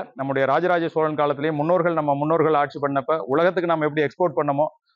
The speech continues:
அந்த மாதிரி ஒரு நிலையை மீண்டும் நம்ம அடையறதுக்கு இது ஒரு பெரும் வாய்ப்பா இருக்கும். நம்முடைய பிரதமர் அவர்களுக்கு வந்து சிறுதானியங்களை பத்திய ஒரு புரிந்துணர்வு நிறைய இருக்கு. சிறுதானியங்கள்ல அவ்வளவு சத்து இருக்குது. ஆனா நம்முடைய அரிசியை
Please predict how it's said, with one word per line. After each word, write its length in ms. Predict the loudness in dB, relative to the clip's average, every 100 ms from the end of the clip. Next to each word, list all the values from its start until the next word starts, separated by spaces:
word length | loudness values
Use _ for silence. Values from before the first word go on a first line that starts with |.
| _ -2
அந்த 260 | 2 2 4
மாதிரி 260 | 4 4
ஒரு 180 | 2 2
நிலையை 280 | 2 2 2
மீண்டும் 340 | 2 0 0 0
நம்ம 200 | 0 0
அடையறதுக்கு 460 | 0 -2 -2 -4 -4 -6 _ _
இது 100 | 2 4
ஒரு 120 | 4
பெரும் 300 | 2 2 2
வாய்ப்பா 300 | 0 2 0
இருக்கும். 280 | 0 -2 -6 _ _ -6
நம்முடைய 300 | -2 0 0 2
பிரதமர் 340 | 2 2 4
அவர்களுக்கு 340 | 4 2 2 2
வந்து 160 | 2 2 -2 -8 -2
சிறுதானியங்களை 600 | 2 4 2 2 0 -2
பத்திய 240 | -2 -4 -2
ஒரு 180 | 0 0 0 -2 -10 _ _
புரிந்துணர்வு 560 | 0 2 2 2 2 2
நிறைய 260 | 2 2 2
இருக்கு. 200 | 0 -2 -4 -16 _ _ 0
சிறுதானியங்கள்ல 580 | 2 4 2 0 2 2
அவ்வளவு 220 | 2 0
சத்து 180 | -2 -2
இருக்குது. 240 | -2 0
ஆனா 220 | 0 2 0 -2 _ _ _
நம்முடைய 280 | -2 2 4 4
அரிசியை 420 | 2 0 0 -2